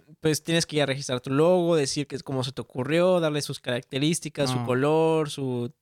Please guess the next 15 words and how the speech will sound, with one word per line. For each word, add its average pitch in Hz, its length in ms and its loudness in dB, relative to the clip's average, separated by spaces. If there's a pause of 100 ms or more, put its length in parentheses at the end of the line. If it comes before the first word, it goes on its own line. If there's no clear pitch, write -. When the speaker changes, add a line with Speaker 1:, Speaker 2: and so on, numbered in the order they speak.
(320)
Speaker 1:
todo, 170 300 0 (300)
un 165 120 -2
chingo 175 260 0
de 123 280 2
rasgos 170 400 0 (240)
Speaker 2:
Ajá. 117 320 -2 (600)
Speaker 1:
para 135 220 2
que 127 160 -6
sea 127 280 2
au-, 135 280 -2 (100)
de 143 260 -8
autoría 123 600 0
tuya. 139 380 0 (220)
Speaker 2:
Mm. 131 80 -6
Speaker 1:
Entonces, 143 540 0